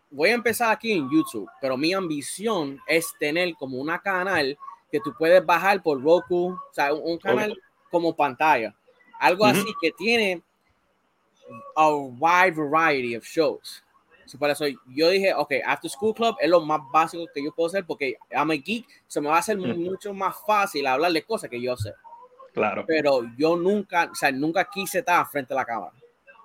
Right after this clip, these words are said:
Speaker 1: Lo
Speaker 2: Ok.
Speaker 1: que mi sueño es producir, por así decirlo, ok, vamos a empezar con eso, después quiero hacer algo como Cine Nerds.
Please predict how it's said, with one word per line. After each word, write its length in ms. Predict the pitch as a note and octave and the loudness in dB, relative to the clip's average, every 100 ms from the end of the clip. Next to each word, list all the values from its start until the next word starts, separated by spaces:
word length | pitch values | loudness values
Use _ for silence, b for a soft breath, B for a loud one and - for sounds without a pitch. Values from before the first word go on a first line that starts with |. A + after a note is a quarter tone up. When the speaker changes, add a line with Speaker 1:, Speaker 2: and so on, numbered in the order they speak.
| _ | _
Speaker 1:
Lo 180 | - C#3+ | -2 2
Speaker 2:
Ok. 60 | G#2 | 2
Speaker 1:
que 120 | C3 | 0
mi 220 | C3+ D3+ | -2 -4
sueño 380 | C3+ D#3 F#3 F3+ | -4 -2 -2 4
es 240 | F#3 F#3+ - | 4 4 -6
producir, 580 | C#3+ D3 C3 A#2+ C#3 A#2 | -4 -2 -2 -6 -6 -6
por 140 | - B2+ | -4 -4
así 200 | B2+ D3+ | 0 0
decirlo, 240 | D3+ C#3+ | 2 2
ok, 100 | C#3+ A#2+ | 2 -4
vamos 280 | A#2+ C#3+ E3 | -2 -4 -6
a 180 | F3 E3+ | -6 -10
empezar 400 | D3+ D3 D#3 D#3 | -4 -4 -4 -4
con 160 | G#3 | -2
eso, 380 | A#3+ A#3+ G3+ F3+ D3 | -2 0 0 -2 -2
después 340 | C#3+ D3+ D#3 - _ _ - | -2 0 -2 -4 _ _ -4
quiero 160 | D#3+ | -2
hacer 180 | E3 F3 | 0 2
algo 300 | E3+ E3 D#3+ | 2 2 -2
como 260 | D3+ D3 C3 | -4 -8 -4
Cine 280 | D3+ C#3+ | -2 -2
Nerds. 300 | A#2+ A2 - | -4 -6 -10